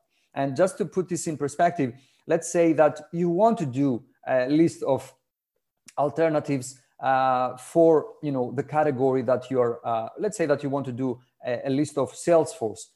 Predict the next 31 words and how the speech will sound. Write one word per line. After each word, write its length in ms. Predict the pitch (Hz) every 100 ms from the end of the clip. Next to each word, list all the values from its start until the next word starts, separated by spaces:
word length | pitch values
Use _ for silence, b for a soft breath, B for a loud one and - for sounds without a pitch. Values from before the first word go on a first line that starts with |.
| _
alternatives. 640 | 117 117 123 107 107 113 - _ _ _ _ _ _ _ _
That's 160 | - 170
fine. 320 | - 170 120 - _ _ _ -
You 140 | 151
don't 320 | 143 208 220 -
have 240 | 190 190
to 100 | 147
do 400 | 117 151 131 - _ -
a 80 | 135
list 320 | 143 151 -
of 340 | 135 - -
twenty-five 840 | - 151 151 147 - 147 165 131 107 B B
Salesforce, 640 | - 139 131 - 120 - - _ -
Sa-, 200 | - 143 - -
Salesforce 480 | - 139 123 127 120
alternatives, 440 | 123 139 123 117
because 260 | 135 175 - B B
quite 160 | - 196
frankly, 380 | 185 156 147 -
no 180 | 147 180
one 260 | 170 123 -
wants 300 | 120 139 -
that. 220 | 104 - -
Uh, 120 | 120
people 420 | 117 170 156 143 -
are 180 | 139 139
looking 240 | 165 151
for, 360 | - 127 113 B B -
uh, 320 | 123 123 117 - -
a 40 | -
specific, 600 | - 127 - 214 147